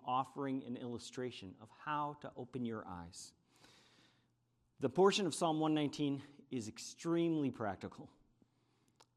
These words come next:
Alan Ross, in his commentary on the Psalms, wrote specifically about Psalm one nineteen,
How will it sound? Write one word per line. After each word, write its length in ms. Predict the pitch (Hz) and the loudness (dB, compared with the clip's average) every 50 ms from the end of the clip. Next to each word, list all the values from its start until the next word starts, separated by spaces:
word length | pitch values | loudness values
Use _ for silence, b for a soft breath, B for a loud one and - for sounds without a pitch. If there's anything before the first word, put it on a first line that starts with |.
| _ _ _ _ - | _ _ _ _ 2
Alan 320 | 139 147 156 170 170 156 | 4 4 4 4 4 2
Ross, 460 | 147 143 139 139 147 160 175 170 - | 4 4 4 4 2 0 -2 -4 -4
in 80 | 135 120 | -4 -2
his 120 | 120 117 | -4 -4
commentary 540 | - - 135 135 139 135 131 151 147 139 139 | -2 -2 0 0 0 0 0 0 0 0 0
on 100 | 123 110 | 0 -2
the 80 | 110 104 | -2 -4
Psalms, 480 | - - 147 131 131 135 135 131 - | -4 -2 -2 0 0 0 0 -2 -2
wrote 220 | 123 120 123 123 - | -2 -2 -2 -2 -4
specifically 600 | - - 139 - - 226 214 220 170 - 123 113 | -6 -6 -4 -2 -2 -2 -2 -2 -2 0 0 0
about 300 | 117 117 123 123 - - | 0 0 -2 -4 -4 -6
Psalm 420 | - - 160 160 165 175 180 170 | -4 -2 0 2 2 0 0 -2
one 280 | 151 139 143 147 156 156 | -2 0 0 0 0 -2
nineteen, 760 | 156 151 151 151 131 - - - - 135 127 123 123 127 120 | -2 -2 -4 -4 -6 -8 -8 -4 -2 -2 0 0 -2 -2 -4